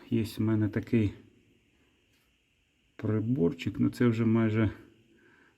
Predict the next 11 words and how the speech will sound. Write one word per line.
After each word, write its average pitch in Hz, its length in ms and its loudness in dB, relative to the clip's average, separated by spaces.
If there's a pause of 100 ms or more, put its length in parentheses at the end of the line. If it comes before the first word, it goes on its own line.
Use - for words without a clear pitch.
(100)
охололо, 123 560 2
тридцять 107 440 -2
сім, 165 480 0
а 117 60 -6
було 120 280 4
сорок 135 300 -2
чотири 143 560 4
тут. - 340 -2 (720)
Тут, - 420 -2
по-моєму, 110 480 2
було 110 380 2